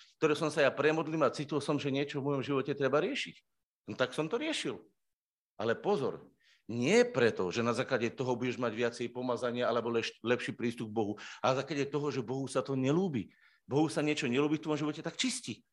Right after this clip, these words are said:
Keď cítiš potrebu a Duch Boží ťa tlačí do toho, tak sa čistí. Ale pozor, ak sa čistíš, pretože to je prejav tvojej zbožnosti a tým chceš si získať viacej Boha,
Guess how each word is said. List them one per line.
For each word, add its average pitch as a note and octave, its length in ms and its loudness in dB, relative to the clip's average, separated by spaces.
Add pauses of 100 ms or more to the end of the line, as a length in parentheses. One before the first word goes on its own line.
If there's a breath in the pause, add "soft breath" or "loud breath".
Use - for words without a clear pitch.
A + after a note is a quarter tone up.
(160)
Keď D3 160 0
cítiš A#3 320 0
potrebu G3+ 400 6
a D3+ 80 8
Duch C#3 160 0
Boží G3+ 240 6
ťa D#3 160 -6
tlačí F3 320 6
do D3+ 160 4
toho, F#3+ 320 0 (240 loud breath)
tak D3 160 2
sa F3 80 4
čistí. - 560 -6 (160 soft breath)
Ale C3 160 8
pozor, D3 480 6 (160 loud breath)
ak F#3 240 8
sa F#3 80 -2
čistíš, A3 480 -4
pretože F#3+ 400 0
to F#3 80 -4
je E3 160 2
prejav D#3 320 6
tvojej A#2+ 320 4
zbožnosti A#3+ 640 6 (240 loud breath)
a - 80 6
tým G#3 240 2
chceš G3 240 -2
si F3+ 60 -2 (100)
získať D#3+ 320 -2
viacej D3 320 2
Boha, C#3 400 6